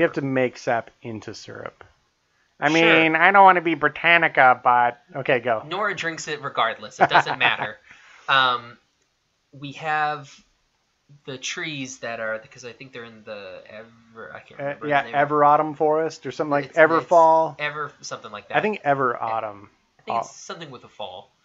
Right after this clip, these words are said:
Speaker 1: It's autumn
Speaker 2: Anyway,
Speaker 1: all the time,
Speaker 2: they're
Speaker 1: Woods.
Speaker 2: in the, they're in the red <laughs> forest, and you see all of the leaves falling, but then there's a couple times where it's just the square white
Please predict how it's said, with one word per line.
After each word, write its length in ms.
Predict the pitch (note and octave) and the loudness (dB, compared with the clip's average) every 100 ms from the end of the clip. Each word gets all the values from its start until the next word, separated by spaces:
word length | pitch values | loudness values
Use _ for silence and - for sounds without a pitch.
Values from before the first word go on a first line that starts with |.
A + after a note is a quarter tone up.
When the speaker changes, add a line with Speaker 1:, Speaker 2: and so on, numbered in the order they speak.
| - | -12
Speaker 1:
It's 180 | D#3 - | -12 -8
autumn 240 | E3 F3+ F#3+ | 2 4 4
Speaker 2:
Anyway, 160 | F#3+ | 6
Speaker 1:
all 120 | F3+ F3 | 6 6
the 80 | |
time, 340 | F3+ F3 F3+ F#3+ | 2 2 2 2
Speaker 2:
they're 140 | G3+ | 2
Speaker 1:
Woods. 240 | G3+ G#3+ G3 | 4 2 0
Speaker 2:
in 60 | |
the, 240 | G#3+ G3+ D3+ | -4 -4 -4
they're 180 | E3+ D#3 | -4 -4
in 240 | F3 F#3+ | -6 -8
the 140 | F3+ D#3 | -6 -6
red 400 | C#3 C#3+ C#3 C3+ | -2 -2 -2 -8
<laughs> 0 | |
forest, 1000 | - C#3 C#3 - - E3+ - - - - _ - _ _ - | -8 -4 -4 -4 -2 -2 -4 -12 -12 -16 _ -20 _ _ -8
and 480 | C#3+ C#3 C3 C3 | -6 -4 -6 -10
you 240 | C#3+ D3 D3 | -16 -18 -14
see 580 | - F3 E3 D#3+ D3+ _ _ | -14 -14 -14 -14 -16 _ _
all 360 | B2 B2+ C3+ C3+ | -8 -6 -4 -4
of 100 | C3 | -6
the 60 | B2 | -12
leaves 540 | B2+ C3 G3+ G#3+ - | -16 -16 -14 -12 -12
falling, 540 | - A#2+ A2+ A2+ A2 A2 _ _ _ _ | -8 -8 -8 -12 -16 -18 _ _ _ _
but 140 | C3+ | -18
then 140 | G3 G#3 | -14 -12
there's 180 | G#3+ G3 | -12 -12
a 40 | |
couple 320 | - G3+ - F3 | -12 -12 -12 -12
times 420 | E3 C3+ B2+ A#2+ | -6 -6 -8 -14
where 160 | B2 B2 | -10 -10
it's 180 | B2 C#3+ C3+ | -12 -20 -16
just 460 | - D3 B2+ - | -12 -12 -12 -14
the 80 | C#3+ | -14
square 640 | - - - B2 B2+ C3+ B2+ | -14 -14 -14 -10 -6 -4 -6
white 400 | A2+ A2+ A#2+ | -6 -6 -6